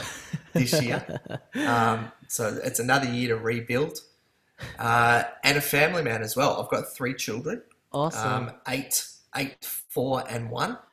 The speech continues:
Speaker 1: Um, and they keep me on my toes. I'm watching my one-year-old in his little video monitor here
Speaker 2: Oh, unreal.
Speaker 1: <laughs> at
Speaker 2: That's
Speaker 1: the
Speaker 2: so
Speaker 1: moment.
Speaker 2: good. Yeah.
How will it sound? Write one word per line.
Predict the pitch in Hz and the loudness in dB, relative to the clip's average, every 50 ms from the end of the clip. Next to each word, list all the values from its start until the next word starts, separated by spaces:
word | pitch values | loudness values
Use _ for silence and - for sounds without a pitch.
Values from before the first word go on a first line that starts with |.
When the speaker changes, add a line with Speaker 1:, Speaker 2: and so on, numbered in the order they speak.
| _ _ _ _ _ _ _ _ _ _ _ _ _ _ - | _ _ _ _ _ _ _ _ _ _ _ _ _ _ -8
Speaker 1:
Um, | - 117 113 117 120 120 117 - | -4 -2 -2 0 -2 -2 -4 -6
and | - 127 123 123 | -8 -6 -4 -2
they | 117 120 | -2 -2
keep | 113 - - 139 135 - - | -4 -4 -4 -4 -4 -2 -2
me | 135 123 | -2 -2
on | 123 | -2
my | 117 117 | -2 -2
toes. | 113 - - 123 139 143 139 | -2 0 2 2 2 2 0
I'm | 110 123 | -2 0
watching | 127 139 - - - 143 127 | 0 0 0 -2 -4 -4 -2
my | 117 117 | -2 2
one-year-old | 113 120 120 120 117 113 113 120 123 120 120 | 4 4 2 2 2 0 2 2 2 2 0
in | 123 120 | -4 -6
his | 117 117 117 - - - - - - _ _ | -6 -4 -4 -4 -4 -4 -8 -20 -20 _ _
little | - 131 127 120 | -4 -4 -2 -2
video | 120 - 135 139 135 120 120 123 | -2 -2 -2 0 2 2 2 2
monitor | 123 123 117 110 120 120 - 131 | 2 0 0 0 0 2 2 0
here | 113 110 - 135 135 143 165 | 0 0 0 2 4 6 6
Speaker 2:
Oh, | 170 175 160 | 6 8 8
unreal. | 196 208 208 202 214 233 226 220 208 180 160 - - | 8 8 8 8 8 8 10 10 8 8 6 4 2
Speaker 1:
<laughs> | |
at | |
Speaker 2:
That's | - - 185 185 - | 2 0 0 0 2
Speaker 1:
the | - 214 | 4 6
Speaker 2:
so | 214 214 | 6 8
Speaker 1:
moment. | 190 151 - 202 | 8 8 8 8
Speaker 2:
good. | 202 190 170 233 226 - | 8 10 8 8 6 4
Yeah. | 180 190 190 190 180 165 151 143 | 4 4 4 4 4 2 2 0